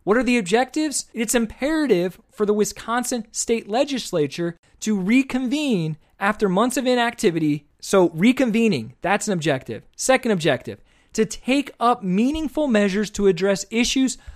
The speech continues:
of police accountability, brutality, and criminal justice. So they laid out their two goals, and they're giving you two objectives that will help you accomplish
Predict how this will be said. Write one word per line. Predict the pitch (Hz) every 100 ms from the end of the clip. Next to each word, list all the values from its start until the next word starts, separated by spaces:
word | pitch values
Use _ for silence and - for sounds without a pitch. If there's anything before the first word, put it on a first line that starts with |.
| -
of | 170 170
police | - 170 180 220
accountability, | 185 160 - 240 302 233 226 220
brutality, | 202 226 - 196 196 196
and | 190
criminal | 170 165 185
justice. | 277 285 - - - - _ _ _ _ _
So | -
they | 233
laid | 233 240 311
out | 294 277
their | 254 247
two | - 240
goals, | 180 190 202
and | 202 190
they're | 208
giving | 180 185 277 330
you | 269
two | - - 247
objectives | 185 185 294 - 185 - - -
that | 247 262
will | 254
help | 190 269 285
you | 240 247
accomplish | 240 - - 285 330 214 190 190